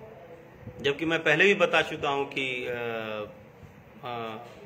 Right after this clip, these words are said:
अ, मेरे, अ, संगीत जो है वो सिर्फ मेरा एक मेहनत है, पैशन है।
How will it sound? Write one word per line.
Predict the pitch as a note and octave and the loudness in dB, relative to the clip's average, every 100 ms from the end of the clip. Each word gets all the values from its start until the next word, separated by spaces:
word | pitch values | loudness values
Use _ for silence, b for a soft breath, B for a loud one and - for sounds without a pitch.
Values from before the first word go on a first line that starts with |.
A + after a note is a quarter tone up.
| - - A#2 A#2 - | -18 -18 -16 -16 -14
अ, | B2 A#2+ | -12 -10
मेरे, | A#2+ C#3 C#3+ | -2 4 6
अ, | C#3 - - - - B2 B2 | 4 -2 -18 -16 -4 0 0
संगीत | A#2 - D3 D#3+ G3+ | -2 2 2 4 2
जो | G3 F3 | 2 6
है | E3+ | 8
वो | E3+ E3 | 8 4
सिर्फ | D#3 E3+ F3 - | -4 -4 -6 0
मेरा | D#3 D3 D#3 | 0 4 6
एक | D#3+ D3+ | 6 4
मेहनत | D3+ C#3+ F3 F3 | 0 0 0 2
है, | E3 | -2
पैशन | D#3+ C#3 E3+ E3+ | 0 0 0 0
है। | D3 D#3 | -2 -4